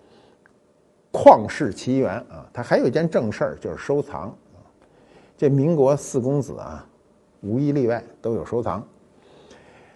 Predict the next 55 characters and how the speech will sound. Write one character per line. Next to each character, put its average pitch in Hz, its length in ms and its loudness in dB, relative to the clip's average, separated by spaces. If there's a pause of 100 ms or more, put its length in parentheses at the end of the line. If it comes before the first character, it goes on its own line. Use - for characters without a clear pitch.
(560)
那 233 120 4
么 247 100 12
张 320 220 12
学 381 140 12
良 247 220 10
他 240 160 8 (600)
收 - 240 10
藏 165 200 4
呢， 185 180 8
最 254 200 6
初 330 320 4
呢， 143 180 6
他 185 140 -4
还 202 140 2
是 220 100 4
有 185 100 8
很 143 160 0
多 135 140 4
古 101 220 -6
代 110 160 -2
书 160 200 0
画 160 300 0
啊。 82 380 -14
你 117 80 -2
别 165 120 6
看 208 140 2
他 214 100 4
是 190 120 0
行 156 360 -2
武 165 200 0
出 95 180 -10
身， 87 180 -10 (140)
我 104 160 -6
们 104 140 -2
今 196 120 0
天 214 120 2
都 214 100 4
觉 175 160 2
得 170 180 0 (460)
行 202 460 0
武 - 260 0
的 - 80 -8 (220)
啊， 76 260 -12
一 156 160 -2
说 180 220 0
你 104 180 -2
这 135 180 -2
个 110 240 -4 (760)
军 359 300 10
人， 113 240 8 (200)
那 110 100 -6
肯 98 200 -10
定 131 100 -4
都 175 140 -2
是 147 120 2